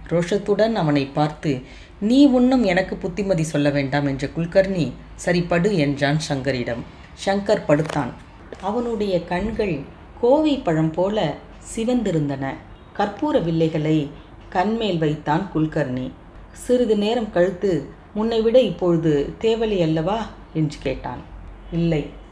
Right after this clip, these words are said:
"சரி, நான் போய் பச்சிலையுடன் வருகிறேன். கற்பூர வில்லையை எடுக்காதே" என்றபடி நகர்ந்தான் குல்கர்னி. சங்கர் பேசாமல் படுத்திருந்தான். கூட வந்தவனும் உட்கார்ந்திருந்தான். சிறிது நேரம் கழித்து, "சங்கர், எப்படிடா இருக்கு?" என்று கேட்டான்.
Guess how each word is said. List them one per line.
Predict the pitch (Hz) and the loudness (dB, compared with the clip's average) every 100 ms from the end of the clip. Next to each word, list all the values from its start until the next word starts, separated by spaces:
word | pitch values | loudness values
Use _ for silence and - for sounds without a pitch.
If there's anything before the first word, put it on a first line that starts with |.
| - - | -20 -18
"சரி, | - 208 190 185 - | -6 -2 -2 -2 -6
நான் | 175 185 180 170 | -6 -4 -6 -2
போய் | 220 202 143 - - - | -2 -2 -4 -10 -20 -6
பச்சிலையுடன் | 190 180 262 240 190 170 185 185 | -4 -2 -2 0 0 2 2 0
வருகிறேன். | 143 143 135 127 127 - - - | -2 -4 -6 -6 -8 -12 -10 -8
கற்பூர | 180 269 254 170 | -2 2 4 2
வில்லையை | 165 160 156 180 127 | 0 0 0 -2 -2
எடுக்காதே" | 175 190 180 151 135 | -2 -2 0 0 -2
என்றபடி | 135 135 127 131 | -4 -4 -4 -4
நகர்ந்தான் | 135 135 139 139 147 175 | -4 -6 -6 -4 -4 -4
குல்கர்னி. | 151 143 147 123 123 - - - - | -6 -6 -6 -6 -8 -14 -18 -20 -8
சங்கர் | 214 220 226 214 | -6 -4 -4 -2
பேசாமல் | 175 180 196 190 208 214 | -2 -2 -2 -2 -2 -2
படுத்திருந்தான். | 160 156 160 147 139 135 127 - - - - | -4 -2 -4 -4 -4 -8 -10 -14 -20 -20 -4
கூட | 277 294 | 0 2
வந்தவனும் | 202 180 175 190 180 185 185 | 2 0 0 0 0 0 -2
உட்கார்ந்திருந்தான். | - 165 160 151 139 135 135 127 - - - | -2 0 0 0 -4 -4 -6 -8 -14 -20 -14
சிறிது | - 185 175 | -10 -4 -2
நேரம் | 180 208 208 196 | 0 0 -2 0
கழித்து, | 160 170 202 170 - - - - | 0 0 -2 -2 -4 -12 -20 -12
"சங்கர், | 196 196 202 220 165 - | -6 -6 -2 -2 -2 -4
எப்படிடா | 175 170 214 170 175 147 | -4 -2 -2 0 0 0
இருக்கு?" | 135 - 156 | -2 -2 -2
என்று | 131 - | -4 -8
கேட்டான். | - 123 123 | -8 -8 -8